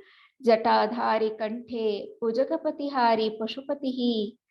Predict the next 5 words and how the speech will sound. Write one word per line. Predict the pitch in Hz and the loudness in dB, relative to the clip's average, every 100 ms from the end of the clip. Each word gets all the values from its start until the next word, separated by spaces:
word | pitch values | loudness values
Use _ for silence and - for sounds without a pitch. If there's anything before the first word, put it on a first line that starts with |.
| _ - - _ | _ -20 -20 _
ಕಪಾಲಿ | 247 233 240 226 220 214 208 | 2 4 6 6 6 4 2
ಭೂತೇಶೋ | 208 220 226 226 294 294 285 254 226 220 | 0 0 -2 0 0 2 2 2 2 2
ಭಜತಿ | 233 220 277 269 233 - - | 0 0 0 0 -4 -4 -6
ಜಗದೀಶೈಕ | 220 220 254 254 262 277 269 277 277 | -4 0 2 0 -2 -2 -2 -2 -4
ಪದವೀಂ | - 277 254 233 226 214 202 - | -2 0 0 0 0 -2 -4 -10